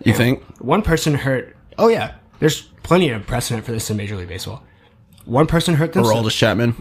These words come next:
Speaker 1: comes
Speaker 2: Aral-,
Speaker 1: to mind.
Speaker 2: <laughs> Aroldis Chapman, that story is all time. He got eighteen games. Um, the, you know, that was the same year that, uh, I think A-Rod was sitting out half the season after having sat out a full season.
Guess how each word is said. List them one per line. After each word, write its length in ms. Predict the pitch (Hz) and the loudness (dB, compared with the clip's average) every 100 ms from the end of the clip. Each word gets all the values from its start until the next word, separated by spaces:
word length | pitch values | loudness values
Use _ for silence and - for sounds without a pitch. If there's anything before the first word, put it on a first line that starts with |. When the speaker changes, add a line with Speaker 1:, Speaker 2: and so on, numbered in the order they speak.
| - | 0
Speaker 1:
comes 180 | 139 151 | 4 4
Speaker 2:
Aral-, 40 | 160 113 | 4 2
Speaker 1:
to 40 | |
mind. 40 | 180 | 0
Speaker 2:
<laughs> 160 | 170 | 2
Aroldis 420 | 156 156 175 180 - | 2 2 2 -2 0
Chapman, 460 | 147 151 143 139 | 0 0 0 2
that 200 | 127 147 | 0 -2
story 320 | - 151 147 | 0 2 2
is 140 | 123 101 131 | 0 -4 0
all 180 | 139 | 0
time. 240 | 139 135 131 | 2 0 2
He 100 | 127 | 0
got 180 | 120 - | -2 0
eighteen 400 | 131 143 151 143 | 0 0 0 2
games. 400 | 127 120 131 - - - - _ 110 | 0 0 -2 -6 -18 -20 -20 _ -2
Um, 380 | 113 101 101 - | -2 -2 -6 -10
the, 160 | 131 131 139 | -4 -2 0
you 80 | |
know, 140 | 143 139 | 0 0
that 320 | 123 143 180 | 2 2 2
was 140 | 165 123 | 0 0
the 100 | 135 | 0
same 320 | 147 139 135 | 2 2 2
year 200 | 135 131 | 0 0
that, 300 | 123 123 120 - - _ _ - | 0 -2 -4 -10 -20 _ _ -8
uh, 180 | 123 113 | -4 -2
I 40 | 90 | -4
think 220 | 139 - | -6 -2
A-Rod 400 | 123 156 123 107 | 2 2 0 -2
was 140 | 110 113 | -4 -2
sitting 280 | 123 123 | -2 0
out 300 | 107 104 - - _ _ _ - _ _ | -2 -4 -6 -16 _ _ _ -20 _ _
half 280 | - 131 123 | 0 0 0
the 80 | 110 | -4
season 520 | - 131 113 101 104 - _ - _ _ - - - | -2 0 0 -4 -8 -14 _ -20 _ _ -18 -18 -2
after 260 | 131 143 127 | 0 0 0
having 260 | 123 117 110 | -2 -2 -2
sat 200 | 120 117 | -2 -2
out 160 | 107 | -4
a 40 | 101 | -4
full 260 | 139 139 | 0 0
season. 400 | 135 104 98 98 | 0 -4 -4 -10